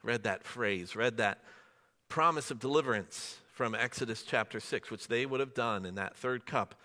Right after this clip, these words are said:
And he says, "I will redeem you with an outstretched arm." And what did he do? Not even twenty-four hours later, he redeems us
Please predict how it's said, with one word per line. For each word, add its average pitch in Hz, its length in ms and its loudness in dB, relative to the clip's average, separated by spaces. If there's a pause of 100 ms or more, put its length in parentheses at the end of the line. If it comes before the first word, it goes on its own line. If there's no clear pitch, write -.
(400)
And - 80 -8
he 107 60 -6
says, 107 200 -4
"I 131 220 4
will 127 220 -2
redeem 123 500 -2
you 120 140 -2
with 117 160 -2
an 113 100 -2
outstretched 113 580 -2
arm." 113 240 2
And 107 100 -4
what 127 180 0
did 147 120 -2
he 139 100 -2
do? 147 140 -4
Not 139 240 0
even 139 200 -4
twenty-four 139 440 0
hours 135 280 4
later, 151 360 2 (220)
he 180 180 2
redeems 175 760 4
us - 420 -4